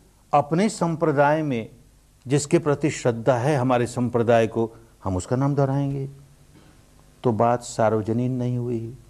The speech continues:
जो नाम देंगे वो सब इस्तेमाल नहीं कर सकते। और धर्म हमेशा सार्वजनीन,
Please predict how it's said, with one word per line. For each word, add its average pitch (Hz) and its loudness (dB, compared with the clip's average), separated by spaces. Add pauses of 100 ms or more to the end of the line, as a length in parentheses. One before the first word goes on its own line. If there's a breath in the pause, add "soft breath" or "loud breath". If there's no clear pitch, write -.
(400)
जो 104 4
नाम 110 2
देंगे 123 2 (1600 soft breath)
वो 123 4
सब 156 2
इस्तेमाल 143 -4
नहीं 135 -4
कर 127 -4
सकते। 123 -6 (1080 loud breath)
और 202 4
धर्म 175 -4
हमेशा 160 -6
सार्वजनीन, 135 -6